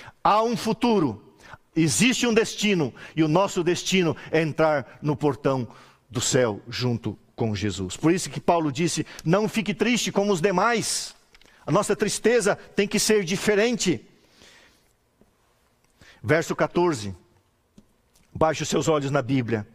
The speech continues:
"Se cremos que Jesus morreu e ressuscitou, assim também Deus, mediante Jesus, trará em sua companhia os que dormem." Ah, irmãos queridos, você sabe que em toda a Bíblia, a palavra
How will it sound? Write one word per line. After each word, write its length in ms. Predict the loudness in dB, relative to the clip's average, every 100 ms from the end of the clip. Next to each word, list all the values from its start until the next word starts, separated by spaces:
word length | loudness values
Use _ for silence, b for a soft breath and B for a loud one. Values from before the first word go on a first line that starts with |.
| B B B B
"Se 200 | 0 0
cremos 460 | 2 0 2 -2
que 100 | 0
Jesus 380 | 0 2 2 0
morreu 500 | 2 2 2 2 2
e 60 | 0
ressuscitou, 1300 | 0 2 0 -2 -2 -2 -2 -2 -4 -2 0 2 0 -6 B
assim 360 | -2 0 -2 -2
também 400 | 0 0 0 0
Deus, 320 | 2 2 2
mediante 500 | 0 0 0 0 0
Jesus, 600 | 0 2 2 0 0 -4 B B
trará 360 | 0 2 4 2
em 80 | 0
sua 260 | 0 0
companhia 680 | 0 -2 0 0 2 2 0 -4
os 240 | -4 -4 -2
que 320 | -2 -2 -2 -10
dormem." 800 | -2 2 2 2 0 0 -2 -8 _ _ _ _ _ _ 0
Ah, 280 | 2 2
irmãos 280 | 0 0 -2
queridos, 320 | 0 0 0
você 260 | 0 -2 0
sabe 260 | 2 0 0
que 140 | -2
em 60 | -4
toda 420 | 0 2 2 0
a 40 |
Bíblia, 440 | -2 -4 -2 -2 -4 -10 B B B B
a 120 | -4 0
palavra 500 | 2 2 2 0